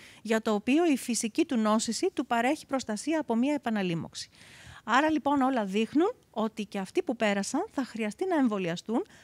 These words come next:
Ακόμα δεν γνωρίζουμε το χρονικό διάστημα. Πιθανώς δεν θα είναι η πρώτη ομάδα που θα εμβολιαστεί,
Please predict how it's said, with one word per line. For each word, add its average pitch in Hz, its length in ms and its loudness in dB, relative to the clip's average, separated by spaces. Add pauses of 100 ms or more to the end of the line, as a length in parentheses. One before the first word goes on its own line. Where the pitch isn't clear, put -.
(160)
Ακόμα 294 480 6
δεν 302 160 2
γνωρίζουμε 294 580 0
το - 80 -8
χρονικό 220 420 -6
διάστημα. 170 480 -8 (760)
Πιθανώς 269 440 4
δεν 269 140 0
θα 302 140 2
είναι 330 220 2 (140)
η 226 80 -8
πρώτη 269 340 0
ομάδα 180 420 -2 (100)
που 202 100 -12
θα 196 120 -8
εμβολιαστεί, 180 640 -4